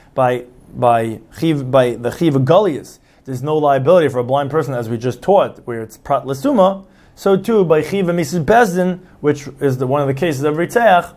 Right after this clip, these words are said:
when someone deliberately kill, kills someone, he's going to be exempt from the death penalty. And finally, chiv and malchus, that there's also an exemption for a blind person, according to Yehuda, from the lashes, when one violates a negative prohibition, is aser rasha, rasha, mechiv, misas bezdin. He learns out a different gzeir shava.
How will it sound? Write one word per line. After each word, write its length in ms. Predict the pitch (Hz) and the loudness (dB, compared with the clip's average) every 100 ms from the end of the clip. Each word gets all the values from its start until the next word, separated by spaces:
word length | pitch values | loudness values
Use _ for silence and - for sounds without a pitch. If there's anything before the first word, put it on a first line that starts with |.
| _ _ | _ _
when 140 | 135 | -8
someone 440 | 131 156 147 135 131 | -4 -4 -4 -6 -2
deliberately 560 | 143 160 156 175 175 - | 0 2 2 -2 -2 -10
kill, 280 | - 269 247 | -2 0 0
kills 240 | - 269 202 | 0 -2 2
someone, 360 | 196 185 190 - - | 2 4 0 -8 -14
he's 200 | - 175 | -6 -2
going 180 | 202 196 | 2 0
to 80 | 156 | 2
be 80 | 165 | 0
exempt 520 | 135 175 143 131 - - _ | 2 2 0 -4 -14 -20 _
from 320 | - 151 139 | 0 2 2
the 80 | 131 | 0
death 240 | 127 117 | 0 -2
penalty. 340 | 120 113 113 110 _ _ _ _ - - - - | -4 -6 -10 -16 _ _ _ _ -20 -20 -20 -10
And 140 | 120 | -8
finally, 320 | 107 202 185 143 | 0 2 2 -2
chiv 200 | 175 160 | -2 -2
and 100 | 147 | 2
malchus, 420 | 190 233 135 123 | 2 2 -4 -6
that 160 | 123 | -8
there's 160 | 120 117 | -8 -4
also 200 | 160 143 | -4 -4
an 60 | 135 | -8
exemption 480 | 117 151 165 143 | -2 -2 -2 -6
for 140 | 117 120 | -4 -4
a 60 | |
blind 280 | 117 147 151 | 0 0 0
person, 240 | 139 160 135 | 0 0 0
according 320 | 139 135 131 | -2 -2 0
to 60 | |
Yehuda, 260 | 131 151 127 | 0 0 -2
from 480 | - 156 151 127 - - - _ - | 0 2 4 2 -6 -20 -20 _ -6
the 120 | 117 | 0
lashes, 680 | 127 202 254 - 139 165 - _ | 2 4 2 0 -10 -10 -18 _
when 320 | 135 117 110 | -14 -12 -10
one 200 | 120 135 | -8 -4
violates 460 | 127 135 139 127 123 | 0 2 2 0 -4
a 40 | 131 | -6
negative 260 | 131 135 | -2 -2
prohibition, 640 | 143 165 254 240 196 196 - - - | 0 0 0 -2 -4 -6 -10 -20 -10
is 120 | 175 | 2
aser 300 | 214 208 196 | 2 2 2
rasha, 340 | 202 208 208 | 2 2 2
rasha, 320 | 190 202 196 180 | 0 0 0 -6
mechiv, 180 | 190 | -6
misas 360 | 175 170 135 135 | -6 -6 -6 -2
bezdin. 240 | 135 131 | 0 0
He 60 | 127 | -2
learns 240 | 147 160 | -4 -2
out 60 | 143 | 0
a 60 | 131 | 0
different 380 | 135 226 180 | 0 0 0
gzeir 200 | 131 120 | 2 0
shava. 400 | 113 117 92 69 | 0 -4 -8 -10